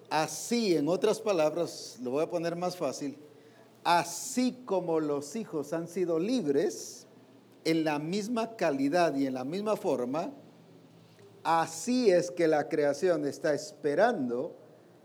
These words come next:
la manifestación de los hijos de Dios. En otras palabras, la creación está esperando la manifestación de los hijos de Dios, pero ¿qué clase de manifestación?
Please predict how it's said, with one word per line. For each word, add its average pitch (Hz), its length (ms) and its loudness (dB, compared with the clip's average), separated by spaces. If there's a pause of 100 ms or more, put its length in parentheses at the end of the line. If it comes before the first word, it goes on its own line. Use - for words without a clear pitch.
(100)
la 170 200 2
manifestación 156 760 -4
de 156 100 -2
los 127 200 -6
hijos 123 220 -8
de 120 120 -4
Dios. 180 400 -4 (1700)
En 170 220 4
otras 247 360 4
palabras, 180 560 2
la 165 300 0
creación 165 580 2
está 226 200 2
esperando 196 500 2
la 175 120 4
manifestación 147 840 -4
de 214 100 2
los 175 220 0
hijos 196 220 -2
de 165 120 -2
Dios, 196 180 -2
pero 170 240 -2
¿qué 175 160 -6
clase 190 320 0
de 160 140 2
manifestación? 139 1040 -6